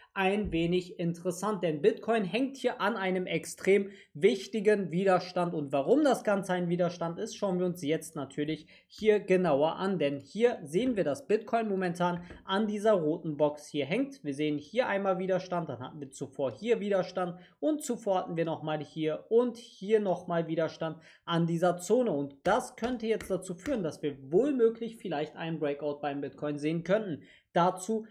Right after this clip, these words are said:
müssten wir natürlich erstmal diese rote Zone, die hier bei circa zwanzigtausend,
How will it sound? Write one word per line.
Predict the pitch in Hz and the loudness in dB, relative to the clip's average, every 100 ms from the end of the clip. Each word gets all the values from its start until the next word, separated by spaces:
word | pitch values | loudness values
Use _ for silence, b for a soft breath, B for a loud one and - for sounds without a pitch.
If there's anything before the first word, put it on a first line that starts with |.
| B | B
müssten | 170 240 - - | 2 2 0 -4
wir | 247 | -2
natürlich | 226 202 - 196 190 | -2 -2 -2 -4 -4
erstmal | 185 175 180 180 165 | -2 -2 -2 -2 -2
diese | 151 190 196 | -2 -4 0
rote | 190 185 180 180 | 2 4 2 -2
Zone, | - 226 247 202 | -6 -2 2 0
die | 143 135 | 0 -6
hier | - 240 208 | -4 -2 -2
bei | 143 139 139 | -2 -4 -6
circa | - 185 196 190 196 | -8 -4 -4 -2 -4
zwanzigtausend, | 190 - 170 160 160 - 151 143 151 - | -4 -6 -6 -4 -10 -4 -2 -2 -6 -12